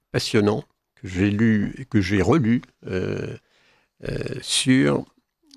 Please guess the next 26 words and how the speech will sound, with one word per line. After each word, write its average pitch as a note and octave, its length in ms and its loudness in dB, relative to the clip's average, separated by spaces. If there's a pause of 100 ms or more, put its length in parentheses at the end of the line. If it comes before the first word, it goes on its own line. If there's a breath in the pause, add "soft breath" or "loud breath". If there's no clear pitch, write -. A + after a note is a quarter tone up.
(280)
la, G2+ 600 0 (1200)
les G2+ 240 2
origines C3+ 520 4
intellectuelles A#2+ 760 2
des G#2 120 2
condamnations A#2 760 2
de F2+ 120 -6
l'Action - 360 0
française B2+ 640 0 (100)
et C#3 80 4
du A#2+ 180 -2
thomisme. - 480 -10 (1000 soft breath)
Et, C3 300 4 (140)
euh, F#2+ 460 4
nous C#3 280 2
avons G#2+ 400 2
en B2 140 2
ligne B2+ 460 4 (240)
madame G#2+ 320 4
Nicole A#2+ 400 2
Boucher, G#2+ 520 0 (760)
euh, - 180 -6 (380)
que, F#2 420 2 (480)
que F#2+ 140 0
je F#2+ 120 -2
salue. A#2+ 440 2